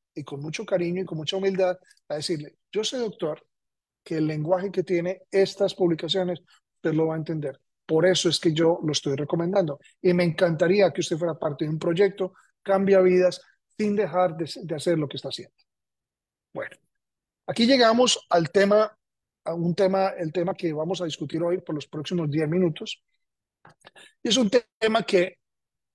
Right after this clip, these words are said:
afecta a muchas personas. Y afecta mucho en particular a los hombres.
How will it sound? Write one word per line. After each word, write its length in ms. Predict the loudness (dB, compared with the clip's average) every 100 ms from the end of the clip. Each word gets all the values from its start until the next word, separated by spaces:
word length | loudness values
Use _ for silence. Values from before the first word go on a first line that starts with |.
| _ _ _ _ _ _ _ _
afecta 540 | -6 -2 -2 0 -2 -6 _ -2
a 160 | 0
muchas 380 | 4 2 2 -2
personas. 360 | -4 -8 -12 -18 _ _ _ _ _ _ _ _ _ _ _ _ _ _ _
Y 120 | 0
afecta 420 | 2 2 2 0
mucho 480 | 0 0 0 0 -2 -2
en 180 | -4
particular 600 | -4 -6 -6 -2 0 -2 -6 _ _
a 100 | -6
los 300 | -4 -4 -6 -8
hombres. 640 | -10 -10 -16 -14 -16